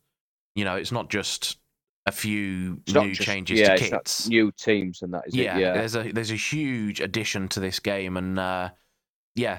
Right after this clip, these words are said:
Speaker 1: it's certainly, it's certainly got the excitement going for those who play fifa for the whole new mode.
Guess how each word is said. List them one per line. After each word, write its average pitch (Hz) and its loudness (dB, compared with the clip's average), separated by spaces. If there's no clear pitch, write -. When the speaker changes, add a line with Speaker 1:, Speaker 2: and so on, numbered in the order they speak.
Speaker 1:
it's 98 -4
certainly, 95 -2
it's - -4
certainly 98 -2
got 85 -4
the 98 -2
excitement 92 -4
going 92 -2
for 92 -2
those 92 -4
who 95 -2
play 90 -2
fifa 90 -4
for 92 -4
the 92 -10
whole 95 -2
new 90 -2
mode. 95 -4